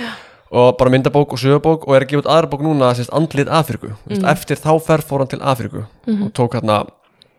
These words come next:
Speaker 2: ég held að hann fór frá Egyptalandi alveg að, að Suðurálfanum, sko, að Cape Town.
Speaker 1: Mm.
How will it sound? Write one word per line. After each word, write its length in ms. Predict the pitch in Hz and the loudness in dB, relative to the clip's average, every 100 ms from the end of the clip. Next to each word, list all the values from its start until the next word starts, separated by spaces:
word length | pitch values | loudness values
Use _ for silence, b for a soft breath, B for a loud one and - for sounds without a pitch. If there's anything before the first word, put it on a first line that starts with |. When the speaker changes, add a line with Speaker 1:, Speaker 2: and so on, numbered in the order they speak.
| _ - - - - | _ -18 -18 -18 -4
Speaker 2:
ég 160 | 117 | -2
held 80 | 110 | -2
að 80 | 120 | -2
hann 80 | 107 | -2
fór 160 | 117 117 | -4 -2
frá 140 | 120 | -4
Egyptalandi 480 | 127 139 135 127 113 | -2 -2 -2 -2 -2
alveg 260 | 120 117 | -2 0
að, 220 | 113 107 - - | 0 0 -6 -6
að 160 | 117 117 | -4 -2
Suðurálfanum, 480 | 117 110 104 107 - | -2 -2 -4 -8 -6
sko, 160 | 101 | -6
að 120 | 123 - | -6 -6
Cape 160 | 120 | -6
Town. 160 | 117 120 _ B | -6 -10 _ B
Speaker 1:
Mm. 220 | 208 190 | 0 0